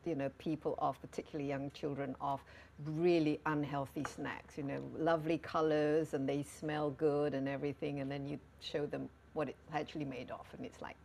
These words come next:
very yucky. Okay, Lawrence, this is,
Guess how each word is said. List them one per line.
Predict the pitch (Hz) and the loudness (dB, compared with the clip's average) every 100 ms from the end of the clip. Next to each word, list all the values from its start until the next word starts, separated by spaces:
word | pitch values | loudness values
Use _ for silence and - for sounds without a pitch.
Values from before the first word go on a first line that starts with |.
| - - - | -20 -20 -8
very | - | -6
yucky. | 123 127 - 113 - - | -6 -8 -10 -12 -14 -4
Okay, | 185 160 135 - - - 170 | 0 2 2 -2 -12 -10 2
Lawrence, | 165 156 214 | 2 4 0
this | 202 | -2
is, | 147 | -4